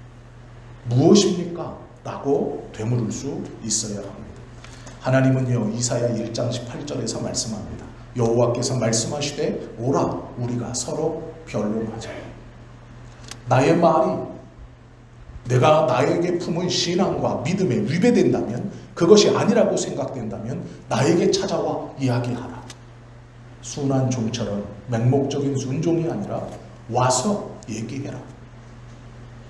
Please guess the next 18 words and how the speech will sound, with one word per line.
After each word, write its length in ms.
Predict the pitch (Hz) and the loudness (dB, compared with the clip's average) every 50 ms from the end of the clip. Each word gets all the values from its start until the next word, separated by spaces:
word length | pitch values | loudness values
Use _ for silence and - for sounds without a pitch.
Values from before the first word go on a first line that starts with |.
| - - - - - - - - - - - | -18 -18 -18 -18 -18 -18 -18 -18 -18 -10 -4
무엇이 420 | 123 120 123 127 127 127 131 127 | 4 6 6 8 8 6 6 4
이해가 460 | 117 110 107 113 120 120 - - 113 | 2 0 -2 -2 -2 -2 -2 -2 -4
안 140 | 101 98 101 | -2 -2 -2
되는지, 520 | 104 110 113 107 104 - - - - - - - - - - - - - - - | -2 -2 -2 -2 -4 -4 -6 -10 -12 -12 -14 -14 -16 -18 -18 -20 -20 -20 -16 -12
무엇이 440 | 110 104 113 123 127 127 127 127 - | -6 0 2 4 4 4 4 0 -2
틀린 340 | - - 170 170 175 175 175 | -2 -6 -6 -4 -4 -4 -4
것 140 | 170 - - | -4 -4 -4
같은지 640 | 151 147 - - 147 135 131 - 165 - - - - - - - - - - - | -6 -6 -8 -8 -8 -8 -8 -8 -6 -8 -8 -8 -8 -12 -16 -16 -18 -18 -16 -12
나에게 320 | 104 101 101 104 104 120 113 | -10 -8 -8 -6 -4 -2 0
물어라. 480 | 104 101 104 113 117 113 120 131 - - - - - - - | 0 0 2 0 0 -2 -2 -2 -4 -6 -8 -12 -16 -12 -8
우리가 280 | 120 120 123 123 127 120 | -4 -2 0 2 2 2
서로 480 | - - - 139 - - 202 - - - - - - | 2 0 -2 -2 -2 -2 -4 -6 -10 -14 -16 -18 -14
변론 680 | - - 117 123 135 135 139 151 165 - - - - - - - - - | -4 0 2 6 6 6 6 4 2 2 0 -2 -6 -8 -12 -16 -14 -12
주고 480 | - - - - 110 104 87 - - - - - - - - - | -10 -10 -10 -8 -8 -8 -8 -8 -12 -14 -18 -18 -20 -20 -18 -16
받는 220 | - - 101 101 98 95 92 90 | -14 -12 -10 -10 -10 -10 -10 -10
말입니다. 280 | 87 90 - - - - - - - - - - - - - - - - - - - - - - - - - - - - - - - - - - - | -10 -10 -12 -12 -14 -16 -18 -18 -18 -18 -18 -18 -18 -18 -18 -18 -18 -18 -18 -18 -18 -18 -20 -20 -20 -20 -20 -20 -20 -20 -20 -20 -20 -18 -18 -14 0
내가 220 | - 123 120 120 110 | 4 4 4 6 4
묻고 680 | 101 101 123 139 - - - 202 202 202 - - - | 2 2 2 2 2 0 0 2 2 0 0 -2 -8